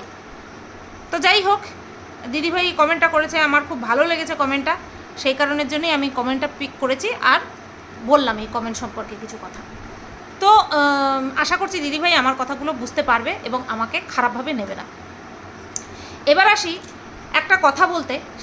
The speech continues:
কথা বলবো, সেটা হচ্ছে আমি বেশ কিছুদিন আগে একটা কিছু শুনিয়েছিলাম তোমাদেরকে, আশা করছি তোমাদের মনে আছে, যেখানে যেই, আহ, ভয়েসটা আমি শুনিয়েছিলাম সেখানটায় পুরো পরিষ্কার বলা হচ্ছিল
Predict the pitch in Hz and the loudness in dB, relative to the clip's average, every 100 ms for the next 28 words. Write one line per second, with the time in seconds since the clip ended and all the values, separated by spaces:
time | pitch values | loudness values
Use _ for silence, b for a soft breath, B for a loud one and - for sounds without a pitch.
0 | - 247 269 269 330 302 240 330 - - | -10 0 4 6 6 6 4 0 -2 0
1 | 285 370 403 403 294 302 - - - - | 4 6 4 4 0 0 -4 -16 -16 2
2 | - 339 427 330 - - - - - - | 8 8 8 0 -4 -14 -18 -18 -18 -10
3 | - 370 - 440 440 440 440 247 294 285 | 4 4 6 4 4 2 2 6 6 6
4 | 190 - - - - - - - 330 - | -2 -4 -16 -16 -16 -16 -16 -2 0 2
5 | 415 415 427 - 339 403 415 381 330 269 | 0 2 0 0 0 0 2 2 0 0
6 | 254 214 - - - - - - - - | -2 -4 -8 -10 -12 -14 -14 -14 -16 -16
7 | - - 277 370 427 392 381 359 359 294 | -6 0 2 2 2 -2 0 2 2 2
8 | 269 302 220 - - - - B B B | 4 2 0 -6 -14 -14 -14 B B B
9 | B 220 311 415 311 311 - - - - | B 0 4 6 6 2 -4 -16 -16 -16
10 | - 240 311 370 - 269 254 240 214 214 | -12 0 2 2 0 2 4 2 2 6
11 | 285 359 403 392 381 302 370 403 339 269 | 6 6 4 2 2 0 0 0 2 0
12 | 277 - - 302 370 370 370 370 370 285 | 0 -6 -2 0 4 4 4 2 2 2
13 | 359 - 381 262 269 359 403 392 302 | 0 2 4 4 4 4 2 0 0